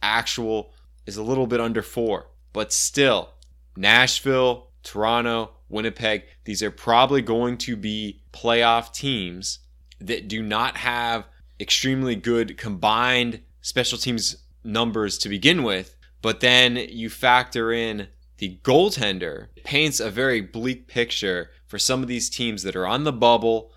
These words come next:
or some of these teams that need regular season standings points. Special teams is a very important route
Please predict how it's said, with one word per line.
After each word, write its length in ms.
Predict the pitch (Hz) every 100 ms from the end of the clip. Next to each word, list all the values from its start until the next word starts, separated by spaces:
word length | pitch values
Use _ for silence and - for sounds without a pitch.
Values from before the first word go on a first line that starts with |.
| _
or 140 | 101 104
some 160 | 123
of 60 | 131
these 160 | 123 -
teams 260 | 123 104
that 180 | 95 -
need 640 | 95 107 120 131 120 98
regular 420 | 113 113 120 113 113
season 400 | - 113 98 95
standings 500 | - 104 101 95 -
points. 420 | 101 92 87 - - -
Special 400 | - - 139 131
teams 440 | - 135 120 110 110
is 160 | 98
a 60 | 95
very 480 | 85 117 131 120 107
important 640 | 98 - 123 110 104 90
route 320 | 107 117 -